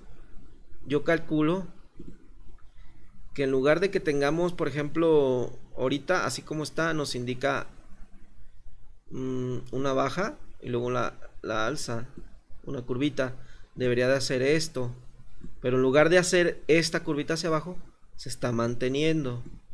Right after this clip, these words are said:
¿sí? Está caminando hacia este lado.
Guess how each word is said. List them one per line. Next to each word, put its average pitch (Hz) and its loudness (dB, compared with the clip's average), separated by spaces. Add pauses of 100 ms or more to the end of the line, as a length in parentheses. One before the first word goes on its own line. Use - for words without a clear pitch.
(600)
¿sí? 170 -2 (420)
Está 120 -4
caminando 135 2
hacia 123 -2
este 123 -4
lado. 117 0